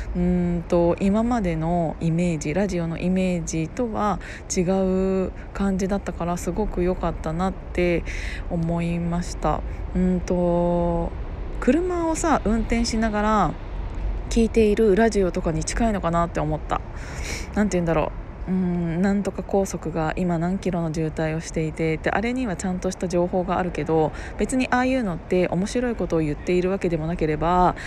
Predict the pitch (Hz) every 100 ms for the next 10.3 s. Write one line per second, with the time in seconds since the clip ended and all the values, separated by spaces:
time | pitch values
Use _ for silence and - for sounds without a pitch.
0 | - - 240 190 175 170 208 214 175 165
1 | - 185 165 160 165 175 165 180 196 175
2 | 160 156 156 - 160 156 - - 190 -
3 | - - - - - - - 262 240 190
4 | 196 202 185 196 196 196 240 226 254 240
5 | 175 165 - 170 165 165 156 165 160 160
6 | 160 196 208 220 226 220 226 226 233 214
7 | 196 180 165 160 190 180 185 180 165 175
8 | 208 233 220 180 170 165 170 - 165 -
9 | - - - - - - - 180 175 165
10 | 160 - -